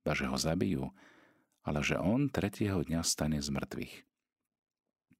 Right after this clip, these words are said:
Apoštol, ktorý v prvej časti skúšky prospel na výbornú,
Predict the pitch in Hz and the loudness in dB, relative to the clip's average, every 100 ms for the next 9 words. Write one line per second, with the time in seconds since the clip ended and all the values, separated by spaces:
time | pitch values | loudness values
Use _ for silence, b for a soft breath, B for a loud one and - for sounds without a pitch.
0 | _ - 113 - 151 - 82 - 87 80 | _ -2 0 2 0 2 0 0 0 2
1 | - 104 117 92 101 95 - - - 110 | 2 2 2 2 2 2 2 2 4 2
2 | - - - B B B B 101 113 - | 4 2 0 B B B B 2 2 2
3 | 82 90 117 127 120 117 120 | 4 4 4 4 4 4 4